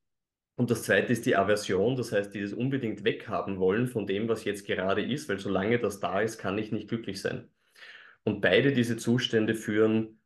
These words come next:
zu menschlichem Leiden. Und wenn man das begriffen hat und das Akzeptanz des Hier und Jetzt oder im Hier und Jetzt sein nicht bedeutet, dass wir tatenlos bleiben, dann ist es die optimale Basis, aus der Veränderung stattfinden kann.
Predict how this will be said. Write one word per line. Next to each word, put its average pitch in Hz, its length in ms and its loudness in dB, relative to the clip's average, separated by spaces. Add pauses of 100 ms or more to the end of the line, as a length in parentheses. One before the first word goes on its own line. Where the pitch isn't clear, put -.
(140)
zu 107 100 -4
menschlichem 98 480 0
Leiden. 87 360 0
Und 92 100 0
wenn 101 140 4
man 107 120 2
das 123 200 2
begriffen 113 560 -4
hat 92 160 -4
und 95 180 -2
das - 280 -2 (600)
Akzeptanz 107 680 2
des 104 160 -2
Hier 110 200 2
und 98 140 4
Jetzt 120 320 2
oder 95 120 0
im 101 100 0
Hier 98 180 0
und 104 140 -2
Jetzt 107 240 0
sein 104 180 0
nicht 147 220 -4
bedeutet, 98 560 -2
dass 98 120 -4
wir 95 120 -4
tatenlos 95 680 0
bleiben, - 540 -6 (540)
dann 113 260 6
ist 143 140 4
es 123 320 6
die 110 180 4
optimale 107 600 4
Basis, 104 440 0
aus 104 140 -4
der 98 180 4
Veränderung 98 760 0 (180)
stattfinden 92 640 -4
kann. - 380 -10